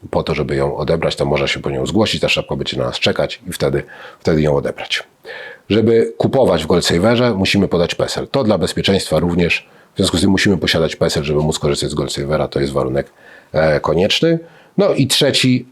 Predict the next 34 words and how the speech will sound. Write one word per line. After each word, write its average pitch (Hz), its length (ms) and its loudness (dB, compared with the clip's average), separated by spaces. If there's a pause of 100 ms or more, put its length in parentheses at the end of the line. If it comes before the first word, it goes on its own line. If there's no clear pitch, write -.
(200)
element, 104 580 2
jeśli 87 220 0
chodzi 87 200 2
o 80 40 2
płatności. 104 580 0
Płatności 120 480 0
można 139 360 4
dokonywać 78 560 -2 (380)
z 92 60 2
rachunku-, 92 400 0
rachunków 90 380 0
zagranicznych, 80 640 -2
ale 110 160 2
wpłacamy 113 480 0
na, 101 200 0 (800)
e, 90 40 2 (1400)
konto 87 640 2 (640)
w - 140 -16
polskiej 92 680 2
walucie. 87 600 0
W - 20 2
związku 123 280 0
z - 60 -4
tym 120 140 2
trzeba 98 180 0
liczyć 87 280 -2
się 73 120 -2
z - 60 -10
tym, 110 220 2
że 90 80 0
nastąpi 92 440 -2
po - 120 -4
drodze 78 260 0
przewalutowanie. 90 880 0